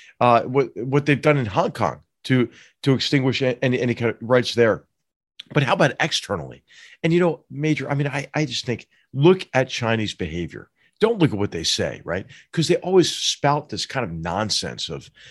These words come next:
you know, "We call on all parties, we respect sovereignty." It's complete B S, <laughs> right? I mean, it's complete B S, right? Look at what they do.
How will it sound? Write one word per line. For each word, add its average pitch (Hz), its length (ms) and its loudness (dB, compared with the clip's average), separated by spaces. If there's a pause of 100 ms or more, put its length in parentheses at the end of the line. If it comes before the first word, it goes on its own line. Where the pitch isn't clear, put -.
(140)
you 123 100 2
know, 95 260 -2 (160)
"We 143 140 -2
call 151 400 -2
on 127 120 0
all 127 280 -2
parties, 120 580 -2
we 113 80 -2
respect 117 440 -2
sovereignty." 127 600 -2 (300)
It's 160 160 0
complete 165 680 -2 (560)
B 123 240 4
S, - 360 -4 (120)
<laughs> - 160 -12
right? 175 180 -2
I 165 140 0
mean, 196 120 4
it's 143 180 2
complete 196 420 -2
B 135 180 2
S, 87 240 0
right? 98 180 -4 (340)
Look 233 240 4
at 190 100 2
what 190 260 2
they 156 200 6
do. 123 440 0